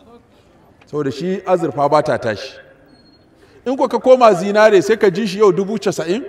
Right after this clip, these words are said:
gobe ka ji dubu tamanin, gata ka ji ɗari, ka ji ɗari biyu. Saboda haka za a iya yin sadaki da rana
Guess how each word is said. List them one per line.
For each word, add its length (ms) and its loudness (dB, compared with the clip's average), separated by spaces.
gobe 220 -2
ka 120 0
ji 140 -6
dubu 240 -8
tamanin, 480 -2
gata 260 0
ka 120 -6
ji 100 -8
ɗari, 320 2
ka 80 -2
ji 100 -10
ɗari 360 0
biyu. 280 -2
Saboda 280 2
haka 180 2
za 100 4
a 40 4
iya 100 2
yin 100 4
sadaki 460 4
da 120 6
rana 440 4